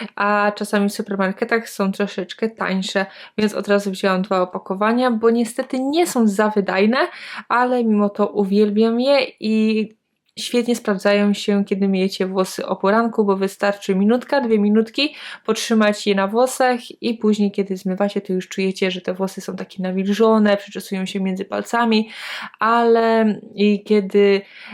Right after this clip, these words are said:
je wysuszę, to wyglądają przepięknie, więc jeszcze raz przypominam wam o tej odżywce,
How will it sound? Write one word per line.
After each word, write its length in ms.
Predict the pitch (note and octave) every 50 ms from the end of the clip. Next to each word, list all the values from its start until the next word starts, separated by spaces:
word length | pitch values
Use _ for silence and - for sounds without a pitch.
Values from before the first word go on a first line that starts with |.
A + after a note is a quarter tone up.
| G#3 - _
je 200 | - G3+ G#3 G3
wysuszę, 760 | F#3 F#3+ G3 G3 - - D4+ D#4 D4 - - G#3+ G#3+ A#3 B3+ - - _ _ _ _ -
to 100 | G#3 G3
wyglądają 560 | G3+ G3 - G3 F#3 F#3+ F#3+ F#3+ F#3 F#3 F#3
przepięknie, 1040 | - - G3+ G3 - - F#3 F3+ F3+ F3+ - - - - F3+ F3 F3 F3+ F#3 F#3
więc 320 | F#3 G3 F#3+ F#3 F#3+ G3 -
jeszcze 320 | G#3 G3+ - - - G3
raz 340 | G3+ G#3+ A#3+ B3+ B3+ - -
przypominam 580 | - - G3+ - - F#3 F#3 G3 G3+ G3 F#3+
wam 160 | F#3+ F#3+ F#3 -
o 120 | - G3+
tej 120 | G3+ -
odżywce, 500 | - F#3 F3+ F3+ G#3+ G#3+ - - B3 C4